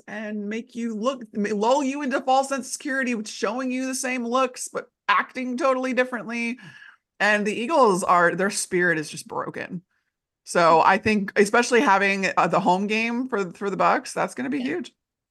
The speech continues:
Speaker 2: I don't know what happened to them, but I'm so happy about it. <laughs> I won't lie to you. <laughs> I just
Speaker 1: What is that you
Speaker 2: revel
Speaker 1: always say,
Speaker 2: in
Speaker 1: Philly, but Philly, Dallas forever, Philly for never?
Speaker 2: Exactly. Anytime they're, like, like,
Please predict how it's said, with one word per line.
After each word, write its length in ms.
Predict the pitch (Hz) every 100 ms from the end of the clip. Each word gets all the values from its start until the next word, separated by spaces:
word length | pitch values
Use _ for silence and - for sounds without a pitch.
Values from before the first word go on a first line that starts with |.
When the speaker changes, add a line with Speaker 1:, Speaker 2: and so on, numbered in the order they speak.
| - - - -
Speaker 2:
I 160 | 277 302
don't 200 | 453 403
know 260 | 403 359
what 200 | 254 262
happened 560 | 240 214 202 240 240 247
to 140 | 262
them, 320 | 254 262 269
but 160 | 247 233
I'm 200 | 233 254
so 220 | - 277
happy 400 | 277 185 202 180
about 260 | - - -
it. 220 | - -
<laughs> 60 | 311
I 120 | 262
won't 200 | 262 294
lie 140 | 226
to 80 | 233
you. 320 | 127 - 302 - _ -
<laughs> 60 | - 370 - - _ _ _ 320 453 349
I 40 | 277
just 100 | 294
Speaker 1:
What 100 | 190
is 60 |
that 140 | - 208
you 100 | 220
Speaker 2:
revel 40 | 208
Speaker 1:
always 240 | 220 -
say, 160 | 226 208
Speaker 2:
in 80 |
Speaker 1:
Philly, 300 | 220 202 208
but 420 | 196 190 190 170 - - -
Philly, 300 | 208 208 185
Dallas 400 | 208 202 226 233
forever, 300 | 196 202 208
Philly 220 | 202 202
for 100 | 202
never? 380 | 190 214 233 240 233 -
Speaker 2:
Exactly. 960 | 269 233 208 233 233 233 202 160 180 - _ _ _ -
Anytime 600 | 277 339 330 311 311 285
they're, 200 | 277 262
like, 280 | 240 233 _ _ _ _ -
like, 260 | 277 -